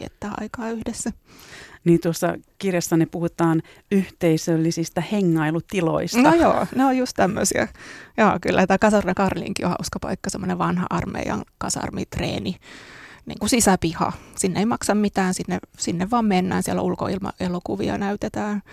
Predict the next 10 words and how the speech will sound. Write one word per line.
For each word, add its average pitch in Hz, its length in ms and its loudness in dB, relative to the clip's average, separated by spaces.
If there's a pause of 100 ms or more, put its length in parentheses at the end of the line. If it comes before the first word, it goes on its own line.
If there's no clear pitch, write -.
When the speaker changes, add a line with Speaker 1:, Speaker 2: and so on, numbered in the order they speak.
(160)
Speaker 1:
sisätiloissa - 640 -2
saattaa - 380 -6
bändit - 400 -8
soittaa. - 540 -10 (600)
Ja 202 60 -4
siellä - 260 -4
myös 202 240 0
niin 175 100 -8
kuin - 120 -10
ihmiset 180 280 -8